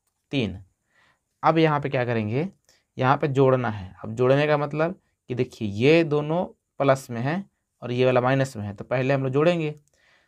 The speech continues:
जब इसका गुणा यहाँ कराएंगे तो सात सत्ते उनचास माइनस नौ दूनी अठारह, सॉरी, प्लस नौ दूनी अठारह और बट्टे में सात नवा तिरसठ,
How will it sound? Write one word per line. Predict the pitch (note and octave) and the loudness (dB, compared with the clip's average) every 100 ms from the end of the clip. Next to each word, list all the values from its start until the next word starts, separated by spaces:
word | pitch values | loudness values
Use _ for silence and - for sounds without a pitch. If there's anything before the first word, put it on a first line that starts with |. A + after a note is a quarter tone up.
| _ _ _ | _ _ _
जब | B2+ C3 | -4 -2
इसका | B2+ - | -2 0
गुणा | D3+ D3 | 2 2
यहाँ | D3+ D#3+ | 2 2
कराएंगे | D3 C3 B2+ E3 | 2 0 0 -2
तो | G3 - | -6 -10
सात | - C3 | -4 -4
सत्ते | - C3+ B2+ | -4 -8 -6
उनचास | A#2 A2+ A#2 A2+ D#3+ - - _ _ _ _ _ _ _ _ | -6 -6 0 2 2 -4 -20 _ _ _ _ _ _ _ _
माइनस | G#2+ A2 A2+ D#3 - _ _ _ _ _ _ | -4 -2 -2 -4 -6 _ _ _ _ _ _
नौ | A#2+ C3 C3+ | -2 2 2
दूनी | B2 B2+ | 0 -2
अठारह, | B2 A2+ G2+ | -2 -4 -4
सॉरी, | G#2+ A2 | -6 -6
प्लस | G#2+ A2+ C3+ D#3 _ _ A#2+ | -2 0 0 0 _ _ -8
नौ | A2+ | -6
दूनी | A#2+ A#2 | -6 -6
अठारह | A2+ G#2+ A2 E3 G3 _ _ _ _ _ _ _ _ _ _ _ _ _ _ | -6 -2 0 -2 -6 _ _ _ _ _ _ _ _ _ _ _ _ _ _
और | A#2 | -8
बट्टे | A2+ A#2+ - B2+ | -6 -6 -4 -2
में | D3+ | -4
सात | - A#2 A2+ | -2 -2 -2
नवा | A#2 C3 G#3 - _ _ _ | -4 -4 -4 -10 _ _ _
तिरसठ, | C#3+ A2+ - G#2+ | -2 -2 -8 -16